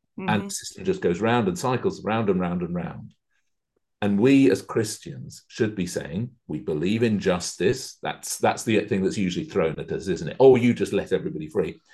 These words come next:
Speaker 2: Yeah, yeah.
Speaker 1: We believe in justice,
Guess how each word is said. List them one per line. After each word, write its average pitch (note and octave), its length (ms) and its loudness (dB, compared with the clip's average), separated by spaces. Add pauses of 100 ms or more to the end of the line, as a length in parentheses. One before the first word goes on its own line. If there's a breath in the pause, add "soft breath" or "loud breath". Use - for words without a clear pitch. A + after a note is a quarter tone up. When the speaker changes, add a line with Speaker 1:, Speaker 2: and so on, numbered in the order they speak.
Speaker 2:
Yeah, D#3+ 300 4
yeah. D3 280 0
Speaker 1:
We - 80 2
believe B2+ 360 6
in B2+ 160 4
justice, A2 920 -2